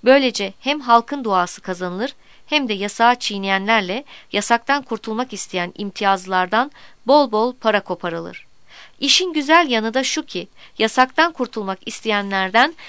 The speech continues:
ne kadar çok para alınırsa kral o ölçüde halkın saygı ve sevgisini kazanır.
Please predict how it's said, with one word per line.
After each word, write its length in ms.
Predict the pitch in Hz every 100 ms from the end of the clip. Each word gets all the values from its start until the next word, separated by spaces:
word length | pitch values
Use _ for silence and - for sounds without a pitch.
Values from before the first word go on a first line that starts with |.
| - -
ne 120 | 302
kadar 320 | 320 277 214
çok 320 | 208 - 190 -
para 260 | 220 214
alınırsa 680 | - 202 214 208 - 202 277 - - _
kral 400 | - 220 233 320 -
o 160 | 262 302
ölçüde 460 | 208 190 214 196 240
halkın 400 | 214 208 - 202
saygı 580 | - 196 190 196 277 -
ve 100 | 208
sevgisini 540 | 202 190 180 180 180 175
kazanır. 540 | 175 165 160 156 -